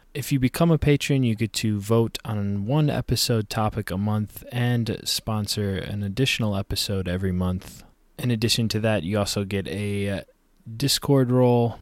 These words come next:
and it's the best way to directly support the show. If you're interested in becoming a patron, I will leave a link to the Patreon in the show notes.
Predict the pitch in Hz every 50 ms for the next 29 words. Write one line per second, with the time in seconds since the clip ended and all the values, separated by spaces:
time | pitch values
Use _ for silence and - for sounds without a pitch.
0 | _ - - 139 147 143 135 131 127 127 - - - 127 120 120 - 139 139 -
1 | - - 117 117 113 110 110 - - - 110 107 101 101 101 101 101 98 - -
2 | 98 95 - - - 95 - - 101 98 92 - - 92 - - - 107 95 87
3 | 85 87 90 - - 104 78 113 120 - - 110 - - 120 113 104 87 104 107
4 | 101 98 - - 123 117 113 110 107 104 85 98 104 101 101 104 - - - 135
5 | 131 - - 147 143 143 147 147 - - - - - - _ - 104 104 98 98
6 | 98 95 98 101 98 98 95 95 - - 98 98 98 101 107 117 - - - -
7 | - - - - 101 98 90 - - 131 135 - - 151 151 147 147 151 151 147
8 | - - 92 101 104 101 98 92 - - 98 95 104 110 101 - - - _ -
9 | - - - - -